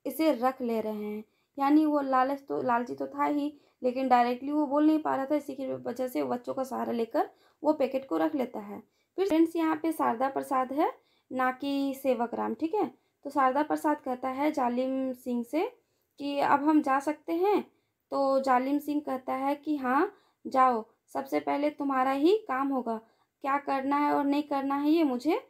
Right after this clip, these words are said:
पता है।" तो फिर जालिम सिंह कहता है फिर कि, "बुद्धि रहने से भगवान छप्पर फाड़ कर देते हैं,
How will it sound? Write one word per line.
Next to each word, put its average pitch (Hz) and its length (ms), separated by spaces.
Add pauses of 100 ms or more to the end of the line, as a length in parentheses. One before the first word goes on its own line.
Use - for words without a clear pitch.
(280)
पता 294 180
है।" 240 180
तो 269 120
फिर 320 200
जालिम 262 360
सिंह 294 240
कहता 254 280
है 254 120
फिर 294 300 (280)
कि, 294 80
"बुद्धि 277 320
रहने 294 300
से 294 120
भगवान 269 360
छप्पर 285 260
फाड़ 269 260
कर 269 200
देते 262 240
हैं, 294 260